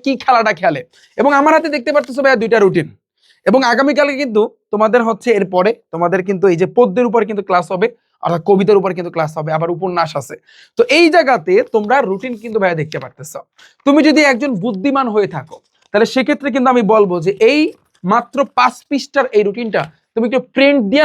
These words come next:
নামাই নেবা, তোমার জন্য বেস্ট হবে। যারা আমাদের ব্যাচে আছো, প্রায় already ছয় হাজারের কাছাকাছি শিক্ষার্থী কিন্তু আমাদের ব্যাচে কিন্তু ভর্তি হয়ে গিয়েছো। So আমি তোমাদেরকে বলবো ভাইয়া, তুমি যদি বুদ্ধিমান হও, তাহলে অবশ্যই এটা তুমি একটু নামিয়ে নাও ভাইয়া, তোমার জন্য বেস্ট হবে,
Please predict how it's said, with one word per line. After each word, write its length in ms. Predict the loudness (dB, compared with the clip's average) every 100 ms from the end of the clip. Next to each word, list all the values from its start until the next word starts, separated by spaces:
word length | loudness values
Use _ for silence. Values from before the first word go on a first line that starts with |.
| 2
নামাই 260 | 0 -2 -2
নেবা, 160 | -4 -6 -2
তোমার 160 | 0 0
জন্য 120 | 0 0
বেস্ট 180 | -2 -2
হবে। 120 | -6 -6 -14 _ -2
যারা 140 | 0 2
আমাদের 220 | 4 2 2
ব্যাচে 220 | 2 2 0
আছো, 200 | -2 -14 -20 _ _ 0
প্রায় 160 | 0 4 4
already 340 | 4 2 -2 -4
ছয় 160 | 0 0
হাজারের 260 | 0 -2 -4
কাছাকাছি 340 | -8 -10 -10 -12
শিক্ষার্থী 320 | -12 -10 -10 -8
কিন্তু 160 | -4 -2 -2 _ _ -4
আমাদের 200 | 0 2
ব্যাচে 160 | 2 0 -2
কিন্তু 140 | -4
ভর্তি 200 | -4 -4 0
হয়ে 140 | 2 4
গিয়েছো। 320 | 2 2 -2 -20 _ _ _ -2
So 60 | 0 0
আমি 120 | 0 0
তোমাদেরকে 340 | 2 0 0 2
বলবো 140 | 2 4
ভাইয়া, 160 | 2 0 -6
তুমি 160 | -6 -6
যদি 140 | -8 -8 -2
বুদ্ধিমান 420 | -2 2 2 2 2
হও, 120 | 2 0 _ _
তাহলে 160 | -2 0
অবশ্যই 220 | -2 -6 -10
এটা 100 | -8
তুমি 100 | -10 -10
একটু 100 | -4
নামিয়ে 240 | -2 -2 -4
নাও 100 | -6
ভাইয়া, 140 | -4 -2 0
তোমার 160 | 0 0
জন্য 100 | -2 -2
বেস্ট 240 | -4 -8 -14
হবে, 140 | -14